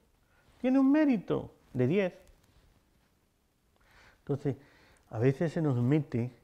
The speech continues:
y cuántas veces escucha uno eso de, "Ay, yo no voy a misa el domingo porque sea obligación". Pues ya has bajado de diez,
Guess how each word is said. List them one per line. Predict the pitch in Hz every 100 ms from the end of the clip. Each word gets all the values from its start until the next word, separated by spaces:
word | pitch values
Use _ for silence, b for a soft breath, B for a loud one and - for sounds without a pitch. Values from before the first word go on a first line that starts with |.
| _
y | 135 123 120
cuántas | - 143 180 170 170 139
veces | 143 170 - 147
escucha | 135 120 - 165 - 131
uno | 139 170 143 135
eso | 156 - 135
de, | 127 143 143 b b b
"Ay, | - 196 170
yo | 190
no | 196 180
voy | 185 180 170 -
a | 156
misa | 165 180 - 156
el | 147
domingo | 147 180 185 170
porque | 165 160 147
sea | 135 170
obligación". | 165 160 131 120 143 107 - _ _ _ _ _ _ _ _ _ _
Pues | 123 110 - b _
ya | 123 139
has | 147
bajado | 151 143 127 135
de | 143
diez, | 165 240 277 -